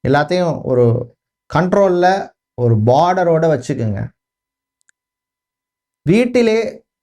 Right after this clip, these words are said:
சில மாற்றங்கள், சேஞ்சஸ் பண்ணணும் அப்படின்னு சொல்லும் மனசு. பட்ஜெட்டை பாருங்க. பிசினஸை பொறுத்தவரையிலே ஏற்றம் இறக்கம் இருக்கும். பேமெண்ட் சம்பந்தமான விஷயங்கள்ல கொஞ்சம் கராரா இருங்க.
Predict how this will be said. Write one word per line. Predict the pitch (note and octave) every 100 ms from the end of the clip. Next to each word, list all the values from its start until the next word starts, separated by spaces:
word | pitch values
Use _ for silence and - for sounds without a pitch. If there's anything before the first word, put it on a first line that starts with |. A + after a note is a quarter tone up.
| _ _ _ _ _ _ _ _ _
சில | - C3+ B2
மாற்றங்கள், | A#2+ E3 F#3 F#3 E3+ D3
சேஞ்சஸ் | - F3 E3+ E3 -
பண்ணணும் | C3+ C#3 C#3+
அப்படின்னு | B2 B2+ C3
சொல்லும் | B2+ A#2 G2+ G2+
மனசு. | B2 A#2 A2+ - - _ _ _ _ _ _ _ _ _ _ _ _ B2+
பட்ஜெட்டை | D3+ E3+ D#3+
பாருங்க. | B2+ A2+ - - - _ _ _ _ _ _ _ _ _ _ _ _ E3+
பிசினஸை | F#3+ C#4+ C#4
பொறுத்தவரையிலே | B3 G3+ A3 G3+ F#3+ G3 G3
ஏற்றம் | E3 F#3 G3+ F3+
இறக்கம் | D#3 D#3 D#3+
இருக்கும். | C#3+ C3+ D#3+ F#3+ - _ _ _ _ _ _ _ _ _ _ -
பேமெண்ட் | F#3 G#3+ A3
சம்பந்தமான | G#3 F#3+ F3+ E3+ D#3 D3
விஷயங்கள்ல | C#3 E3 E3 E3
கொஞ்சம் | D3+ C3 B2
கராரா | C#3+ E3+ F3+ D#3+
இருங்க. | C3 A2 G#2